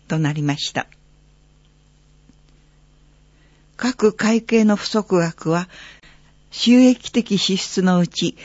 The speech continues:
現金の支出を必要としない費用によって生じた資金、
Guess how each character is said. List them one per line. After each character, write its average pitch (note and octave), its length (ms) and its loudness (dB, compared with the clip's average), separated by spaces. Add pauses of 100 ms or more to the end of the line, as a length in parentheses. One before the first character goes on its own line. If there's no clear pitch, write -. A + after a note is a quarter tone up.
(220)
現 B3 260 4
金 A#3+ 260 6
の F#3+ 140 4
支 G3 180 -2
出 - 320 0
を F#3 180 2
必 - 320 -4
要 A3+ 200 4
と G3+ 160 0
し F#3 160 0
な F3+ 120 2
い E3+ 40 0
費 G3 180 -2
用 F#3+ 180 4
に D#3+ 140 2
よ D3+ 120 0
っ - 20 -20
て - 180 -2
生 F3+ 300 0
じ E3 160 -6
た D#3 160 -4
資 - 260 -10
金、 - 280 -2